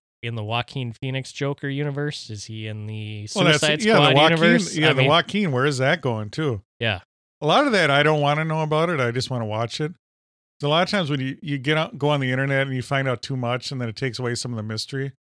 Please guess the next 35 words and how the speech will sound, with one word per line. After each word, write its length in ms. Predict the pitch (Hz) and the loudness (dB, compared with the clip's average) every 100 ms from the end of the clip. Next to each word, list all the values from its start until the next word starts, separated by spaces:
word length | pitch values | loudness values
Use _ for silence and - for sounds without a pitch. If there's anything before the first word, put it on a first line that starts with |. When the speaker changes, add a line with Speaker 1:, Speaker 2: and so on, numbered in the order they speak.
| _ | _
Speaker 1:
Right. 280 | 98 98 - - | -8 -8 -8 -4
Speaker 2:
I 60 | 147 | 0
like 160 | 196 | 0
just 180 | 156 156 | -2 -6
sometimes 360 | 160 147 147 117 | -4 -4 -4 -4
just 120 | 113 | -6
going 180 | 131 131 | -4 -2
to 80 | 123 | -2
a 40 | |
movie 300 | 110 113 113 | -4 -4 -4
not 280 | 113 113 113 | -4 -4 -4
knowing 260 | 123 110 107 | -6 -6 -6
anything. 500 | 107 110 104 107 98 _ - | -8 -10 -12 -14 -14 _ -14
Speaker 1:
Yeah, 120 | 95 | -12
'cause 160 | - 123 | -6 -4
wasn't, 240 | 170 196 | -4 -2
like, 160 | 160 - - | -4 -6 -10
like, 120 | 123 - | -10 -10
the 60 | |
Jared 340 | 113 120 123 120 | -10 -6 -6 -6
Leto 440 | 110 110 113 113 107 | -8 -6 -6 -8 -10
Joker, 480 | - 107 - 117 113 - | -10 -10 -8 -10 -10 -10
wasn't 280 | 127 139 117 | -8 -6 -6
Ben 140 | 120 110 | -6 -4
Affleck 480 | 113 - 127 127 | -6 -6 -8 -6
in 100 | 127 | -8
that 200 | 127 127 | -8 -8
or 100 | 127 | -8
something? 340 | 127 123 123 - | -10 -10 -10 -10
I 40 | 127 | -8
didn't 160 | 123 123 | -6 -6
even 240 | 120 110 | -6 -8
s-, 200 | - - _ | -12 -20 _
see 220 | - 107 | -14 -12
that 260 | 98 101 | -10 -12